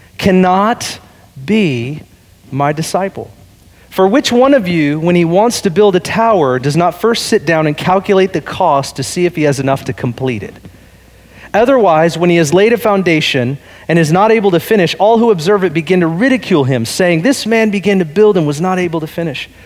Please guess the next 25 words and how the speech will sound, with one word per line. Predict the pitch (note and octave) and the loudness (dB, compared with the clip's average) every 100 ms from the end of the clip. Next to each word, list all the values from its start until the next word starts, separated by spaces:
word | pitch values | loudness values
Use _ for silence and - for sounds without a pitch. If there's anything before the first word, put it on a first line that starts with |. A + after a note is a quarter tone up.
| - - - | -20 -10 -2
Or | F#3+ | 2
what | F3+ C4 - | 4 2 0
king, | - C4+ B3 | 0 2 4
when | G#3 | 2
he | F#3 | 2
sets | - - A#3+ B3 | 0 0 0 2
out | A3 G#3+ | 0 2
to | |
meet | G3 G#3+ | 2 2
another | F#3+ G3+ G#3+ | 2 2 2
king | - G3 | 0 0
in | F3 | 2
battle, | D#3 F3+ F3+ D3+ | 2 2 2 2
will | D3+ | 2
not | F3 - | 0 0
first | G3+ G3 | -2 0
sit | G3+ | -2
down | D#3+ E3+ D#3 | 0 0 0
and | D3 | -2
consider | D#3 D3 - G#3+ F3 B2 A#2 - - | -2 -2 -2 0 2 0 -4 -10 -6
whether | - E3 E3+ | 0 2 2
he | D#3+ | 2
is | D3 | 0
strong | - G3 G#3+ A3+ | -2 0 2 2
enough | F3+ C3+ C3+ | 2 2 0